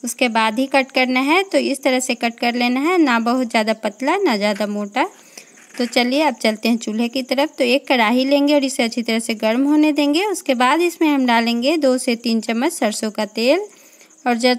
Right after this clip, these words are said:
तेल अच्छी तरह से गर्म हो जाए तो उसके बाद इसमें डालेंगे राई दाना और इसे अच्छी तरह से चटकने देंगे। तो जब ये चटक जाए अच्छी तरह से, तब इसमें हम भिंडी को ऐड करेंगे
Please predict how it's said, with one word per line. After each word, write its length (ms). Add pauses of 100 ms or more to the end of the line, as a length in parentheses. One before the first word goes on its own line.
तेल 220
अच्छी 220
तरह 200
से 200
गर्म 320
हो 100
जाए 280
तो 160
उसके 220
बाद 200
इसमें 280
डालेंगे 480
राई 240
दाना 360 (840)
और 120
इसे 200
अच्छी 300
तरह 200
से 180
चटकने 560
देंगे। 400 (240)
तो 100
जब 240
ये 140
चटक 320
जाए 280
अच्छी 220
तरह 180
से, 200 (180)
तब 160
इसमें 300
हम 180
भिंडी 280
को 160
ऐड 200
करेंगे 480